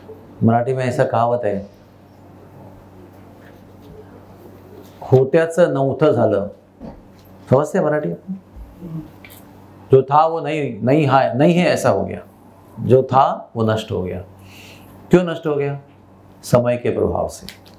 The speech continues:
बचपन में गांव में थे, स्कूल में पढ़ते थे, फिर शहर में आ गए, फिर यहाँ पर ही आगे की पढ़ाई की। फिर पन्द्रह साल के बाद गांव गए, तो क्या दिखता है वहाँ पर? सब change दिखाई पड़ता है।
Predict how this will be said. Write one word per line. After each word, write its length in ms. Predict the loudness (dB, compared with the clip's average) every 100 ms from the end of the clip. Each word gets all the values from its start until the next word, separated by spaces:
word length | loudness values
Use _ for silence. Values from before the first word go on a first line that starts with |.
| -20 -20 -20 -20 -20 -20 -20 -20 -20 -20 -20 2 2
बचपन 240 | 2 -2
में 160 | 0 0
गांव 240 | 0 -2
में 100 | -2
थे, 280 | -2 -2 -6 -12 -18
स्कूल 220 | 2 2
में 160 | 4 0
पढ़ते 240 | 0 0
थे, 220 | 0 -2 -6 -20 -20 -20 -20 -20 -20 -12 -8
फिर 80 | 2
शहर 280 | 2 2
में 140 | 2 0
आ 100 | 0
गए, 240 | -2 -6
फिर 160 | -4 -2
यहाँ 160 | 0
पर 160 | 2 0
ही 220 | 0 -2
आगे 280 | 0 0 0
की 80 | -2
पढ़ाई 280 | 0 0 0
की। 260 | -6 -10 -16 _ -20 -20 -20 -20 -20 -2
फिर 180 | 2 2
पन्द्रह 440 | 0 0 2 4
साल 200 | 4 2
के 120 | 0
बाद 160 | 0 0
गांव 320 | 2 2 2
गए, 260 | 0 -2 -6 -14 _ -20 -20 -20 -20 -20 -20 -20 -20 -2 2
तो 80 |
क्या 120 | 4 2
दिखता 260 | 0 0
है 60 | 2
वहाँ 120 | 2
पर? 260 | -2 -4 -12 _ _ -20 -20 -20 -2
सब 220 | 0 2
change 300 | 2 2 2
दिखाई 240 | 0 -2
पड़ता 260 | -6 -8
है। 80 | -14